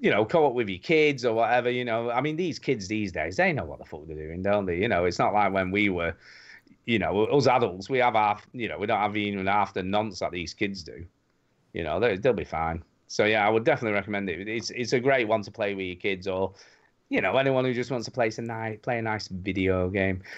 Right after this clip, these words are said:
And they use it, if it's anything like the first game, the first game had this, like, very eco message underlying the game, you know, and it was, like, quite a serious thing.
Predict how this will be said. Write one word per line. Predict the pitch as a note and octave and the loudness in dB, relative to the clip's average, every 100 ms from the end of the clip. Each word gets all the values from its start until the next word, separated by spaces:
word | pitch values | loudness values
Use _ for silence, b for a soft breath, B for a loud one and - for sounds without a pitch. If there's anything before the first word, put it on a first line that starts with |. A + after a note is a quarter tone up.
| - | -2
And | C3 | 2
they | E3 | 4
use | F#3+ F3+ | 4 4
it, | D#3+ C3+ | 2 2
if | D#3 | 2
it's | D3+ | 2
anything | F3+ D3+ D3+ | 0 0 0
like | C#3 | 0
the | A2+ | 0
first | C#3+ B2 A2+ | 2 2 2
game, | A2 G#2+ | 0 -2
the | A2 | 0
first | C3 A#2+ | 0 0
game | A#2 | -2
had | A2 G#2 | -2 -2
this, | G2+ - | -4 -4
like, | G2+ G#2 | -2 -2
very | A#2 B2 A2 A2+ - | 0 0 2 -2 -6
eco | E3 C#3 A#2+ - C3 A2+ A2 G#2+ G#2 b b b | -8 -8 -8 0 4 4 4 0 -4 b b b
message | - B2+ C3+ A#2+ - A#2+ A2+ | -8 -4 -2 -2 -2 -4 0
underlying | B2+ B2 A#2+ A#2 A#2 A2+ G#2+ A2 | 0 2 2 4 4 4 2 0
the | A2 | -4
game, | G#2+ A2+ G#2 G#2+ G#2 | -2 0 0 0 -2
you | A2+ A2 | -2 -2
know, | G#2 G2+ | 0 0
and | G2+ | -2
it | G2+ | -2
was, | G2+ G2+ | -4 -2
like, | G2 G2 F2+ | 0 0 0
quite | G#2 G2 | -2 -2
a | |
serious | - - A2 F#2+ F#2+ F#2+ - | -4 -4 -4 -4 -4 -4 -4
thing. | - G#2+ G2 F#2 F#2 F#2+ | -2 0 0 -2 -2 -4